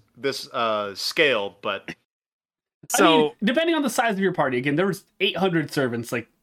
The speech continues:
Speaker 2: at this thing, and for a shit ton of, like, naval officers, and proceedingly, from what I assume,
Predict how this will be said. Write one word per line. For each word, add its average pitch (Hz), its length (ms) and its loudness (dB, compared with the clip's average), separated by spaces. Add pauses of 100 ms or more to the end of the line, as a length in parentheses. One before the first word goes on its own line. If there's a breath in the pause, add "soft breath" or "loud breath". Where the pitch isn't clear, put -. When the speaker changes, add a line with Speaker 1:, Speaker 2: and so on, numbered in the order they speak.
(160)
Speaker 2:
at 135 200 0
this 139 140 -2
thing, 131 180 0
and 127 200 -2
for 160 140 0
a 139 120 0
shit - 300 -4
ton 156 140 0
of, 139 80 -2
like, 123 160 -4
naval 120 360 0
officers, 104 720 -8 (320 soft breath)
and 139 220 -2
proceedingly, 175 760 0 (120)
from 147 120 -2
what 147 100 -2
I 156 60 0
assume, 135 480 -2